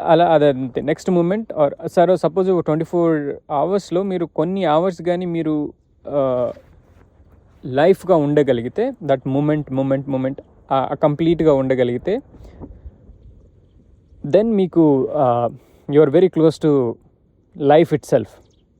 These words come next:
మీరు బతుకుతున్నారని కాదు, మీరే ఆ లైఫ్ అన్నమాట. So, but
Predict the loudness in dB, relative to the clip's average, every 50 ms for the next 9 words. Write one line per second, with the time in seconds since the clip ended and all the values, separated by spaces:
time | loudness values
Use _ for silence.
0 | _ _ _ _ _ _ _ _ -8 -2 -2 -2 2 2 2 0 _ -2 -2 0
1 | 2 2 4 2 2 0 0 0 0 -2 -6 -16 _ _ _ _ _ _ _ _
2 | _ _ _ _ -18 -10 -6 -4 -2 0 0 0 4 4 4 4 4 0 0 0
3 | 2 2 2 2 0 0 -2 -4 -4 -4 -6 -8 -10 -16 _ _ _ _ _ _
4 | _ _ _ _ _ _ _ _ -20 _ -18 -4 0 4 6 6 6 6 6 4
5 | 0 -4 _ _ _ _ _ _ _ _ _ _ -2 2 2 2 2